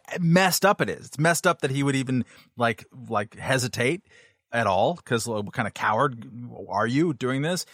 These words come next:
It's messed up that he would feel the pressure. It's messed up that they would think that. Like, the whole thing is messed up, and we're kind of there right now, and it, and it's crazy. One thing that I think about w-, with the white fragility thing, and, uh, and maybe I'm s-, I,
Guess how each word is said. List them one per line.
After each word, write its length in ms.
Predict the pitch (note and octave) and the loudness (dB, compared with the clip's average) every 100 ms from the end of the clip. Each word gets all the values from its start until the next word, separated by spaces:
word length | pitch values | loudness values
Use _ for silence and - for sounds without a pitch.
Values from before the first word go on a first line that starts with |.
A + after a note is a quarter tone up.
| _ | _
It's 120 | - A#2+ | -12 0
messed 320 | C#3 D3+ - | 2 2 2
up 120 | D3+ | 0
that 100 | C3+ | 2
he 80 | C3 | -2
would 80 | B2 | -2
feel 220 | C3+ C3+ | 0 0
the 100 | A2 | -2
pressure. 480 | - B2 B2 E3+ D3 | -4 -2 -2 -2 -2
It's 160 | A#2+ | -2
messed 240 | C3+ C3 - | -2 -2 -4
up 80 | A#2+ | -8
that 140 | G#2+ | -8
they 80 | B2 | -6
would 160 | A#2 A2+ | -6 -4
think 220 | C3+ - | -4 0
that. 180 | C#3+ B2 | 0 0
Like, 120 | A#2+ | -4
the 80 | A2+ | -6
whole 260 | - E3+ | -4 -4
thing 460 | D#3 G3 G3+ C3+ B2 - _ - | -4 -4 -2 -2 -4 -8 _ -12
is 200 | A#2+ B2+ | -10 -4
messed 300 | B2+ A#2+ - | -2 -2 -2
up, 180 | - | -4
and 120 | A2+ A#2 | -4 -6
we're 80 | |
kind 220 | A#2 C3+ A#2+ | -4 -4 -4
of 180 | - - _ _ - | -6 -14 _ _ -12
there 380 | A2+ C3+ D3 F2 | -2 2 2 0
right 240 | G2+ F#2 | -6 -8
now, 220 | F#2+ F2+ | -8 -10
and 100 | F#2+ | -8
it, 100 | G2+ - | -10 -6
and 120 | A#2 | -4
it's 160 | A2 - | -4 -6
crazy. 360 | - A3 D#3 | 0 0 0
One 180 | A#2+ F#3 | 0 0
thing 180 | B3+ G#3+ | 2 0
that 80 | D3+ | 2
I 80 | D#3+ | 0
think 180 | C#3+ | -2
about 280 | B2 A2+ G#2+ - - _ - | -2 0 0 -4 -20 _ -4
w-, 200 | C3+ A2+ | -2 -2
with 160 | - C3+ | 0 2
the 80 | A#2+ | 2
white 240 | A#2 A#2 | 2 0
fragility 440 | - A#2 A#2+ A2+ G#2 | -2 -4 -2 -2 -4
thing, 320 | - A2 G#2 - - _ _ _ _ - | -4 -6 -6 -14 -20 _ _ _ _ -4
and, 260 | B2+ A2 G#2 - - _ | 0 0 -2 -8 -20 _
uh, 300 | A2+ G#2 G#2+ | 4 6 4
and 180 | A#2+ A#2 | 2 2
maybe 220 | C3 C3 | 2 2
I'm 320 | C3 G#2+ C#3+ C3+ | 2 2 2 0
s-, 320 | - - - - | 0 -2 -2 -2
I, 260 | A2 B2 | 0 0